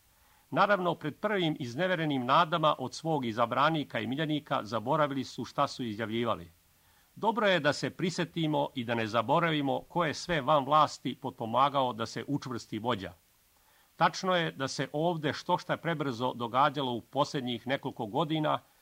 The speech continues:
a i u toku samo jednog jedinog dana, i što teško može ljudska priroda i zdravi razum da prihvati. Ali to ne opravdava da se sve olako prepusti zaboravu. U nekim periodima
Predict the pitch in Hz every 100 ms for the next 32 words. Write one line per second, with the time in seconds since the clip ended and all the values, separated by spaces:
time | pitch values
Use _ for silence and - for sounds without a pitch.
0 | - 123 117 113 160 165 135 - 165 147
1 | 123 127 143 135 107 143 143 127 113 107
2 | 123 95 85 - _ _ _ - 117 -
3 | 120 180 185 170 - 156 139 151 135 127
4 | 143 - 123 - 127 156 156 131 127 107
5 | 95 123 135 117 110 123 113 110 104 -
6 | 131 127 101 - - - _ _ _ _
7 | - 127 131 131 208 190 160 - 208 190
8 | 185 170 147 135 131 - 180 156 175 143
9 | 139 - 139 - 110 - 104 123 113 95
10 | 87 85 - _ _ _ _ _ _ -
11 | 156 156 233 240 220 170 220 220 196 175
12 | 175 156